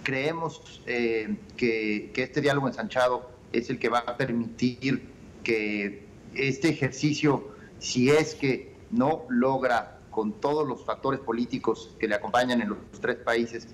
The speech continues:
eh, llegar a buen puerto, eh, pues llegar de manera exitosa a ese buen puerto en la medida en que, que Canadá sea parte de.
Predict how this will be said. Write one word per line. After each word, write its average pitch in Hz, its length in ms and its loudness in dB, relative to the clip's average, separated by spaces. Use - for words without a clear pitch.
eh, 107 220 2
llegar 117 280 4
a 131 60 4
buen 123 200 2
puerto, 135 520 2
eh, 107 340 0
pues 117 140 2
llegar 123 400 2
de 110 80 -4
manera 135 200 2
exitosa 147 360 0
a 139 40 -4
ese 123 80 -8
buen 120 160 0
puerto 123 380 2
en 110 60 -4
la 107 80 -2
medida 110 340 0
en 113 100 -6
que, 101 260 -10
que 120 120 -4
Canadá 113 320 2
sea 120 280 2
parte 113 380 2
de. 92 200 -8